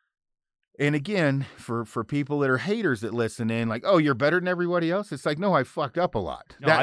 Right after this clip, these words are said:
Speaker 2: I've,
Speaker 1: I mean
Speaker 2: I've, I've been down the road and I've bumped off. Not, I, not that I rolled into the ditch. I rolled into the ditch, hit the guard,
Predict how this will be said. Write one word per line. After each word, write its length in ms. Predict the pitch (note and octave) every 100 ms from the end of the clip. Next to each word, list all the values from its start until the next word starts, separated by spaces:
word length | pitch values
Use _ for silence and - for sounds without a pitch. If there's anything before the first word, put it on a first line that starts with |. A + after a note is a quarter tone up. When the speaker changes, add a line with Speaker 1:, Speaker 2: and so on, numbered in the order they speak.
| C#3+
Speaker 2:
I've, 120 | C3+
Speaker 1:
I 120 | C#3+
mean 140 | A#2+ A#2+
Speaker 2:
I've, 80 | C#3+
I've 200 | C#3 A2
been 200 | F#3 F#3
down 240 | F3 D#3+
the 80 | C#3
road 440 | B2+ C3 D#3+ F3+
and 120 | - C3
I've 180 | B2 F#2+ F2+ _
bumped 300 | C3 D#3+ -
off. 260 | B2+ C3+ D3
Not, 260 | D3+ D#3 F3
I, 120 | C#3+ C#3+ C3+
not 300 | C#3+ F#3+ G3
that 100 | D#3+
I 80 |
rolled 420 | C#3 A#2 C#3 D3 C3+
into 120 | B2+
the 80 | A2
ditch. 380 | A#2+ A#2 - - _ _ -
I 160 | C#3
rolled 360 | G3 F3+ F#3+ F3
into 160 | E3+ D3
the 120 | C3+
ditch, 300 | C3+ C#3 -
hit 180 | D#3 -
the 60 |
guard, 320 | B2+ C3+ C3+